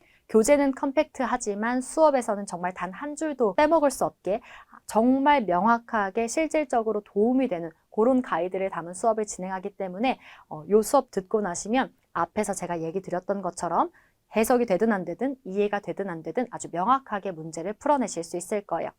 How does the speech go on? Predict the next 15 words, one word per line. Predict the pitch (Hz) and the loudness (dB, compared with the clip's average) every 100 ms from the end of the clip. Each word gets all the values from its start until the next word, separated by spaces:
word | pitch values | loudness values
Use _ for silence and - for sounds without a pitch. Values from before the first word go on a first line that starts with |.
| _ _ _ - | _ _ _ -4
자, | 190 185 | -2 2
그래서 | 214 220 240 | 2 4 2
그게 | 208 190 240 - | 2 2 0 -2
기대 | 240 269 | 0 4
효과랑 | 240 240 180 170 | 4 4 0 -2
이제 | 165 180 190 | -6 -8 0
이어지는데요. | 226 208 185 185 170 202 226 _ - - | 0 0 -4 -4 0 0 0 _ -20 -6
이 | 196 | -4
수업을 | 190 220 214 214 | 2 2 4 2
수강하고 | 277 262 247 240 | 2 2 2 0
나시면 | 226 170 - 208 269 359 - _ _ - | 0 0 0 2 2 0 -6 _ _ -12
제가 | 196 180 | -6 -4
제일 | 185 196 | -2 -2
강조하는 | 175 175 180 180 160 160 | -2 -6 -2 -2 -4 -12
거, | 156 | -16